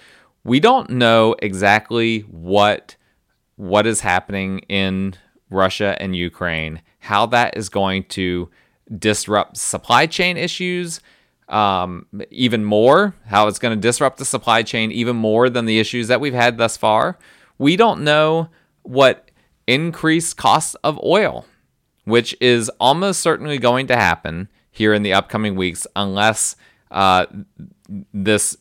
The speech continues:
invasion slash war slash whatever you wanna call it, tension, um, unless that just fizzles, which seems unlikely, but unless it just fizzles, it really seems like the cost of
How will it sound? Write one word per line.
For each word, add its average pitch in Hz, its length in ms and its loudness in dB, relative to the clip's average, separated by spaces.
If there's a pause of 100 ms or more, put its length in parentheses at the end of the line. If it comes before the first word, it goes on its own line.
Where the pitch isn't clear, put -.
invasion 107 640 0
slash 92 400 -2
war 107 260 0
slash 92 440 -2
whatever 104 260 0
you 107 100 -2
wanna 101 200 0
call 98 280 2
it, 95 140 -2 (320)
tension, 98 640 -4 (520)
um, 92 460 2
unless 113 360 2
that 127 260 2
just - 280 -4
fizzles, 110 680 -2 (560)
which - 180 -6
seems 202 280 0
unlikely, 92 640 -2 (420)
but 95 100 -2
unless 123 280 2
it 180 60 -4
just 165 240 -8
fizzles, 117 500 0 (260)
it - 120 -2
really 190 280 4
seems 185 280 -4
like 160 180 -2
the 139 60 -8
cost - 340 0
of 113 140 -4